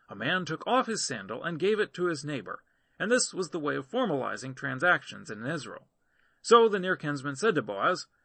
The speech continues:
"Buy it for yourself." Then he took off his sandal. Boaz said to the elders and to all the people, "You are witnesses today that I have bought all that was Elimelech's and all that was Chilion's and Mahlon's from the hand of Naomi.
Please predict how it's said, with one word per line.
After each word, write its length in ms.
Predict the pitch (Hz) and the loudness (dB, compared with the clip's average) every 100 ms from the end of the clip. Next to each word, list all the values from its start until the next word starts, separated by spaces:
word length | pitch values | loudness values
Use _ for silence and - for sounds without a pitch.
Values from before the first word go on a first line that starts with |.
| _ - | _ -2
"Buy 180 | 233 262 | 2 4
it 140 | 247 | 2
for 180 | - 202 | 2 2
yourself." 640 | 185 143 170 98 - - _ _ _ | 4 2 2 0 -2 -16 _ _ _
Then 200 | 170 208 | -4 -2
he 120 | 165 160 | -4 -8
took 240 | 123 - | -10 -12
off 140 | 98 | -14
his 160 | - 113 | -10 -6
sandal. 460 | 180 175 113 - _ _ _ _ _ - | -4 -4 -4 -10 _ _ _ _ _ 0
Boaz 420 | 196 190 123 127 | 4 6 6 4
said 200 | 175 165 | 2 2
to 60 | 120 | 0
the 140 | 113 | -2
elders 500 | 123 120 110 120 - - | -2 -2 -4 -8 -10 -10
and 140 | 120 | -8
to 60 | 117 | -8
all 180 | 110 104 | -8 -10
the 80 | |
people, 460 | - 117 165 196 - _ _ _ _ _ _ - | -12 -10 -4 -4 -4 _ _ _ _ _ _ 0
"You 280 | 120 196 | 6 8
are 140 | 214 196 | 8 6
witnesses 560 | 226 262 247 233 233 | 4 2 0 0 0
today 400 | - 190 139 85 - _ _ 98 | 0 2 2 0 -10 _ _ -8
that 120 | 101 | 4
I 200 | 123 139 | 6 6
have 200 | 160 123 | 4 4
bought 280 | 175 202 170 | 4 4 6
all 320 | 190 190 190 | 8 8 6
that 120 | 156 | 2
was 200 | 165 160 | 2 2
Elimelech's 640 | 156 226 220 214 226 - - _ | 2 2 2 2 2 -2 -16 _
and 80 | - | -2
all 320 | 139 190 180 175 | 4 8 8 6
that 120 | 147 | 2
was 220 | 151 139 | -2 -4
Chilion's 680 | - 233 226 214 214 214 - _ _ | 2 6 6 4 -2 -6 -14 _ _
and 240 | - 208 185 | 0 0 2
Mahlon's 600 | 165 139 120 123 151 - | 4 4 2 0 -2 0
from 160 | 196 | 0
the 100 | 226 | 2
hand 340 | 143 185 208 196 | 0 -2 -2 -2
of 100 | 160 | -2
Naomi. 500 | 185 151 117 87 | -2 -2 -4 -8